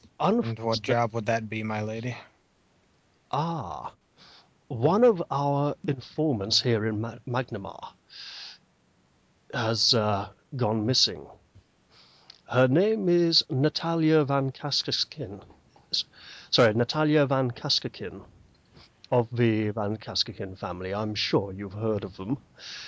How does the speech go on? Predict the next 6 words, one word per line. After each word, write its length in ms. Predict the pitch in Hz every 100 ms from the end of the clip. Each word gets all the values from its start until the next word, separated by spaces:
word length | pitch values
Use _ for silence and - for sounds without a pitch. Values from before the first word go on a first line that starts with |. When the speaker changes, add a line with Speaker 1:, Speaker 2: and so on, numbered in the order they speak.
| - - - - _ - - -
Speaker 2:
Uh, 280 | 156 147 143
she 300 | - - 175
is, 340 | 170 160 -
uh, 300 | 151 143 139
half 340 | 117 - 214 196 -
Varisian 640 | 180 175 - 104 104